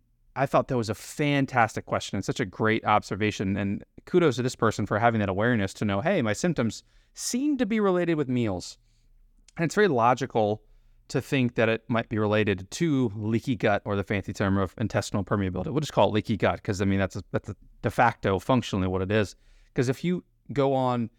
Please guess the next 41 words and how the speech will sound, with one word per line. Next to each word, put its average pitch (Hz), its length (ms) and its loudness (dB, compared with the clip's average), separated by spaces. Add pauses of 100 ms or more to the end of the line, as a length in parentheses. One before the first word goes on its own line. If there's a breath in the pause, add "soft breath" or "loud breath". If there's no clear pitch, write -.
(200)
the 104 220 0
Google 135 680 0
rabbit 123 300 2
hole 120 200 2
or 113 140 0
even 110 280 0
the 107 100 -4
Chat 110 300 0
G 117 140 -4
P 104 140 -2
T, 110 260 0
probably 104 280 0
the 95 120 0 (240)
Chat 226 220 4
G 220 100 -2
P 147 80 -2
T 147 140 0
rabbit 113 240 2
holes 107 200 0
are 101 60 -4
probably 101 260 2
more 101 200 2
fun 98 360 0 (400)
and 101 120 -4
probably 107 240 2
the 101 80 0
more 104 180 2
trendy 107 380 0
thing 101 180 0
to - 80 -6
say 104 200 0
versus 104 260 -2
the 101 60 -2
Google 107 300 2
rabbit 98 260 2
hole. 98 220 -6 (280)
So - 100 -10
you 156 60 -4
go 190 100 4
down 160 200 2
that, 139 120 -2